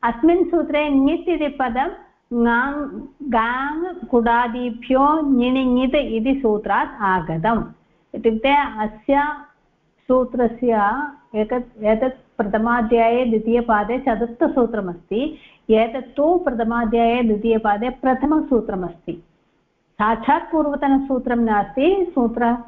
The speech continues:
इतोपि सूत्रद्वयं मध्ये वर्तते, परन्तु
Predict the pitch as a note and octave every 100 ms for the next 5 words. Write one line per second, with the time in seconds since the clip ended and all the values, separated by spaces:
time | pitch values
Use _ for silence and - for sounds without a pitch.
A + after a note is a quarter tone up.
0 | - _ _ _ - A#3+ A3 C4+ A3+ B3+
1 | A#3 B3+ B3+ A#3+ - - B3+ B3 A#3+ A3
2 | A3+ B3 A3+ F#3+ A3 G#3+ G3+ G3+ G3 G#3
3 | D4 F#4+ - _ _ _ _ A3 G#3+ G#3
4 | C#4+ F#4 D#4+